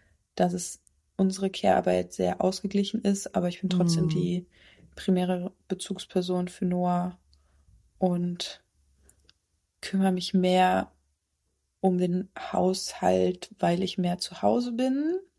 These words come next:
Speaker 1: oder mehr auch
Speaker 2: Mhm.
Speaker 1: um Mental Load. Aber ich finde, wir schaffen da immer besser einen Weg, das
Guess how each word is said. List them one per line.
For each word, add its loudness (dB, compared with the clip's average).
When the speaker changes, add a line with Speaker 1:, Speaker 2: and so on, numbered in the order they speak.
Speaker 1:
oder 4
mehr 4
auch 2
Speaker 2:
Mhm. -
Speaker 1:
um 0
Mental -4
Load. 0
Aber 0
ich -4
finde, 4
wir 0
schaffen 0
da 0
immer 0
besser 0
einen 2
Weg, 2
das -2